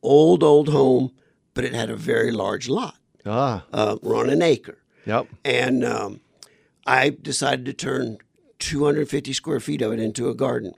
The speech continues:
Speaker 2: Yay!
Speaker 1: It took me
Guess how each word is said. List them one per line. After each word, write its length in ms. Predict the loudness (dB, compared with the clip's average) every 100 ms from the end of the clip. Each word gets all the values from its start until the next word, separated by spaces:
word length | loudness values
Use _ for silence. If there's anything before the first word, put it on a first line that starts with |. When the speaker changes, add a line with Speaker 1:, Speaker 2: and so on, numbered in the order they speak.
| -10
Speaker 2:
Yay! 720 | -6 -4 -4 -4 -4 -4 -6 _
Speaker 1:
It 340 | 0 0 0 -8
took 380 | -4 -2 -4 -8
me 520 | -6 -4 -6 -10 _